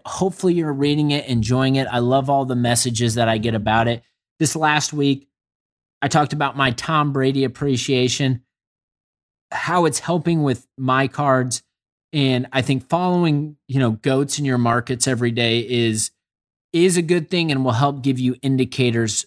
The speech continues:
for your buys. Um, the twenty-five K Brady Silver Prism purchase sends signals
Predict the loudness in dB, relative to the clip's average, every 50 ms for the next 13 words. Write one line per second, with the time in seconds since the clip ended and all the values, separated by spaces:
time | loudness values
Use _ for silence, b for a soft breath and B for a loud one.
0 | _ -14 -10 -6 -4 -2 0 2 2 2 0 -2 -6 _ _ _ _ -8 -2 0
1 | 2 2 2 2 0 0 0 -2 -2 -4 -6 -8 -8 -12 _ _ _ _ _ _
2 | _ _ _ -8 -4 -2 0 0 0 0 -2 -2 -4 -4 -2 0 0 2 2 0
3 | 0 0 2 2 2 2 0 -4 -6 -4 -2 0 2 2 2 0 -2 -4 -4 0
4 | 0 0 0 0 0 0 -2 -2 -4 -2 0 2 2 2 0 -2 -6 -2 0 0
5 | 0 2 2 0 -2 -4 _ _ _ 0 0 0 0 2 0 -2 0 0 0 0
6 | 0 0 2 2 2 2 0 2 0 0 2 2 0 -2 -2 -4 -6 -8 -10 -16